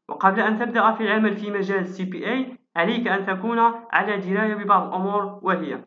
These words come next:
الترافيك. الترافيك هو كل شيء، فبدونه لن تكسب شيء، والترافيك يعني الزوار أو الأشخاص الذين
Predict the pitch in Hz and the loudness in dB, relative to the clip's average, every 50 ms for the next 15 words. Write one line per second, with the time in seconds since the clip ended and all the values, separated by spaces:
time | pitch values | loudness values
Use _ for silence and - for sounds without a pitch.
0 | _ _ _ _ _ - - 180 - 180 196 214 202 185 165 - - - _ _ | _ _ _ _ _ 0 0 0 2 4 2 2 2 2 -4 -10 -14 -18 _ _
1 | _ _ _ _ _ _ - - - - 185 208 233 233 254 254 - - - - | _ _ _ _ _ _ -12 -6 0 4 6 6 6 4 2 -4 -6 -8 -14 -18
2 | - _ - 170 214 262 - 302 294 - - - 247 226 - - - - 180 175 | -20 _ 0 2 2 4 4 2 0 0 0 -2 -2 -4 -4 -4 -4 -4 -4 -2
3 | 185 208 214 247 254 254 240 208 220 240 247 233 240 226 226 - - 185 175 175 | 0 0 0 0 0 0 0 -2 -2 -2 -4 -4 -4 -6 -8 -8 -6 -4 -4 -4
4 | 180 180 220 262 254 170 175 - _ - 190 185 - 208 214 233 240 233 226 220 | -4 -4 -6 -6 -6 -8 -12 -14 _ -8 -8 -2 2 6 6 6 6 4 0 -6
5 | 214 - 208 190 190 208 180 165 160 175 175 180 190 202 214 220 220 - - - | -4 -2 -2 0 0 -2 -4 -6 -6 -4 0 2 4 4 4 2 0 -6 -8 -4
6 | 180 185 185 185 180 180 - - 220 208 180 - 190 185 180 185 190 208 208 | -2 -2 -2 -2 -4 -6 -2 0 0 0 0 0 -4 -4 -2 -2 -4 -2 -2